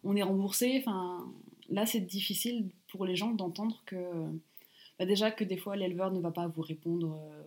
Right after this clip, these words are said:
à votre mail dans le quart d'heure, que, que le chiot va pas naître forcément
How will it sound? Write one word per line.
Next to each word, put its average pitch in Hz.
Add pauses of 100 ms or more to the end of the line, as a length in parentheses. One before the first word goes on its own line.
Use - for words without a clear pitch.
(160)
à 165
votre 160
mail 165
dans 156
le 151
quart 143
d'heure, 233 (560)
que, 196
que -
le 185
chiot 214
va 185
pas 175
naître 175
forcément 170